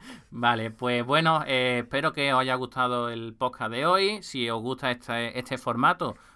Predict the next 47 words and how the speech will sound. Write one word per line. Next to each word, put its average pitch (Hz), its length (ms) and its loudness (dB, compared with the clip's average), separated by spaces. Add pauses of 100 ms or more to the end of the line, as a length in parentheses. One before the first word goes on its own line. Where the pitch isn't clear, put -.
(140)
pues 110 200 -6
per-, 107 420 -6
esperamos 120 540 2
que, 104 600 -6
que 113 140 -6
nos 110 80 0
lo 110 100 -2
digáis, 156 500 2
¿de 127 100 -6
acuerdo? 160 380 0 (240)
Nos 120 120 -4
gustaría 113 480 -2
vuestro 120 360 -4
feedback 190 500 2 (280)
y, 175 300 -2
co-, 143 200 -8
bueno, 135 260 2
lo 120 120 2
di-, 120 120 -2
lo 131 180 2
dicho, 143 420 -2 (160)
eh, 120 440 -2
esto 165 180 -2
es 160 60 -2
todo 160 220 0
en 160 60 0
el 151 60 -2
episodio 139 420 -2
de 131 140 2
hoy 151 180 4
de 139 180 0
Aprenda 123 380 0
a 120 60 0
Programar, 113 580 -4
el 165 160 -6
podcast. 190 500 2 (400)
Mi 127 80 -2
nombre, 165 500 4
Emilio 123 400 -2
Pérez, 170 420 -4
director 127 440 -4
de 135 80 0
la 131 80 0
Academia 127 420 -4
Online 123 380 0
de 117 100 -2
Programación 110 680 -2